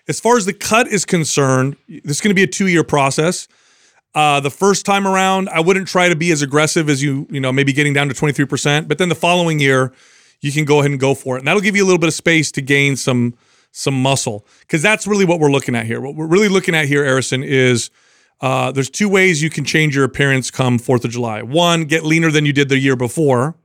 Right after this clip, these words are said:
which you could do, but once you start to get to low twenties, high teens, it starts to get a bit gnarly. Or two, what I think, which would be a better approach, is to put on a little bit muscle that sticks around when you get into the cut.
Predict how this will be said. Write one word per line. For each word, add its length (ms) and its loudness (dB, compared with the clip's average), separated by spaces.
which 200 -6
you 60 -4
could 180 -4
do, 500 2
but 120 -2
once 180 0
you 80 0
start 220 0
to 60 -2
get 140 2
to 80 -6
low 220 2
twenties, 540 0
high 300 0
teens, 440 0
it 60 -2
starts 240 0
to 80 -6
get 260 -2
a 60 -12
bit 160 -4
gnarly. 420 0
Or 160 4
two, 400 0
what 120 2
I 160 2
think, 540 -2
which 220 -6
would 100 -6
be 100 0
a 60 0
better 220 2
approach, 460 0
is 240 -2
to 300 0
put 160 0
on 120 0
a 40 0
little 180 2
bit 120 -2
muscle 340 0
that 100 -6
sticks 340 -4
around 480 0
when 140 -2
you 80 -4
get 140 2
into 100 -2
the 80 -4
cut. 400 -2